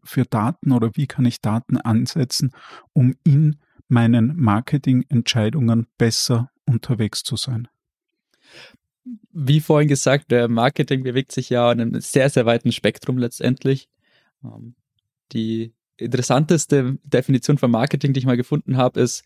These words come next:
Speaker 2: es ist letztendlich einfach nur die marktorientierte Unternehmensführung. Und wenn man es so sieht, ist es ja wirklich ein, ein Riesenfeld. Und dementsprechend habe ich ja eine ganz, ganz große Menge an Entscheidungen, die ich mir stellen möchte. Das heißt, auf der einen Seite geht's auf der strategischen Ebene bis hin zu,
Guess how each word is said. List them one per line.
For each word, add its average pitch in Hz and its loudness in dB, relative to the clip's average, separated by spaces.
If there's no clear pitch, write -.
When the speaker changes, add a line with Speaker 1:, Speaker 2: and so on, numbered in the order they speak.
Speaker 2:
es 120 -4
ist 120 -6
letztendlich - 0
einfach 127 2
nur 127 2
die 117 0
marktorientierte 120 0
Unternehmensführung. 139 0
Und 117 0
wenn 123 2
man 120 4
es - -4
so 139 2
sieht, 143 0
ist 123 -4
es 120 -4
ja 117 2
wirklich 131 -2
ein, 107 -2
ein 113 -4
Riesenfeld. 123 -2
Und 120 -2
dementsprechend 123 0
habe 123 0
ich 117 -4
ja 117 4
eine 110 2
ganz, 113 2
ganz 117 -2
große 131 0
Menge 117 2
an 107 0
Entscheidungen, 107 0
die 104 -8
ich 107 -10
mir 107 -6
stellen - -6
möchte. 110 -6
Das 113 -6
heißt, 113 -2
auf 117 0
der - 2
einen 127 4
Seite 123 0
geht's 123 0
auf 120 0
der 120 -4
strategischen 131 -2
Ebene 127 -2
bis 127 -2
hin 131 0
zu, 120 -2